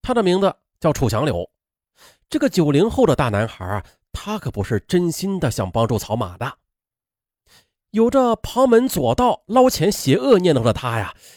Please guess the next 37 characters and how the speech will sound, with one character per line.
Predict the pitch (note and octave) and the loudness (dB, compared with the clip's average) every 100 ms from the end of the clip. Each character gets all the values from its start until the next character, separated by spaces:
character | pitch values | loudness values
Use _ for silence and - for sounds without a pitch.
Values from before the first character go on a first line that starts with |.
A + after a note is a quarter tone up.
| _ | _
一 | - C4+ | 0 2
直 | C#3+ | 2
是 | E3+ F#3+ | 0 0
在 | F3 | -2
酝 | E3 C4 A3+ | 0 0 2
酿 | F3+ D3+ | 2 0
着 | D3 - - | -2 -4 -4
网 | B2+ G#2+ | -2 -2
上 | A2 G3 D#3+ | -4 -4 -6
骗 | - - A#3+ | -8 -4 -4
财 | B2+ - D#3+ | -4 -6 -6
骗 | A3+ - - E3 | -6 -6 -4 -4
色 | G2 - C#4 A#2+ | -4 -4 -4 -6
的。 | - - _ _ _ _ _ _ | -12 -20 _ _ _ _ _ _
他 | C#4 | -8
正 | - D4 | -2 0
在 | B3 G3+ | 0 -2
犯 | B3 G#3 | 0 -2
愁 | B2+ G#3+ - _ _ - | -2 -2 -6 _ _ -2
用 | C#4+ | 0
谁 | G#3+ - E3 | 0 -2 -2
的 | C4+ | 0
身 | - A3 | 0 0
份 | G3+ | 0
证 | F3+ G#3 E3+ - | 0 0 -2 -4
进 | - | -2
行 | F3+ E3+ | 0 -2
支 | - C4 | -2 -4
付 | A#3 A#3+ | -2 -2
宝 | - | -4
注 | G2+ - | -4 -2
册 | D#3+ A3+ F#3 - | 0 2 0 -2
和 | - | -8
购 | E3 C#4 A3 | -2 2 2
买 | B2 | 2
一 | F#2+ | -4
个 | A2 G3+ D3+ | -2 0 0